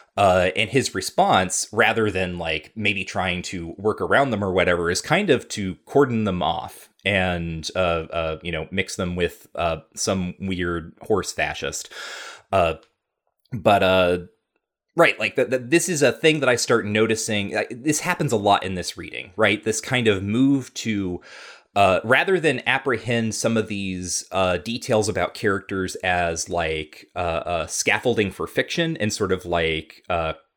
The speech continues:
character commentary, right? Like, reading these things as fictional characters. Um,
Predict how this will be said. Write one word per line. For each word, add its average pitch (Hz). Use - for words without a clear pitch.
character 120
commentary, 151
right? 107
Like, 90
reading 110
these 98
things 92
as 92
fictional 95
characters. 98
Um, 92